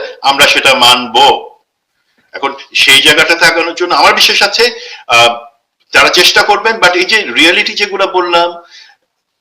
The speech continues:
কাদেরকে আর্মিকে আপনি কতদিন রাখবেন, এবং সেই আর্মি বা সেই পুলিশ যেখানে তারা কোনো ছুটি ছাটা ছাড়া সাত মাস ধরে কাজ করতেছে,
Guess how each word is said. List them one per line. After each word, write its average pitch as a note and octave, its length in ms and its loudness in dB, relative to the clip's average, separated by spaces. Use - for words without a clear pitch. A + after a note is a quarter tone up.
কাদেরকে E3 440 2
আর্মিকে D3 400 4
আপনি D3+ 180 2
কতদিন C#3+ 460 -2
রাখবেন, C#3 340 2
এবং C#3 180 0
সেই F3+ 240 4
আর্মি D3 400 2
বা B2 140 0
সেই C#3+ 200 -2
পুলিশ C3 480 -4
যেখানে C#3 360 -2
তারা C3+ 480 2
কোনো C3 140 -4
ছুটি - 260 -8
ছাটা D3 260 -2
ছাড়া C3 320 0
সাত C3 340 0
মাস - 280 -6
ধরে D3+ 160 -8
কাজ D3+ 220 -4
করতেছে, E3+ 420 -10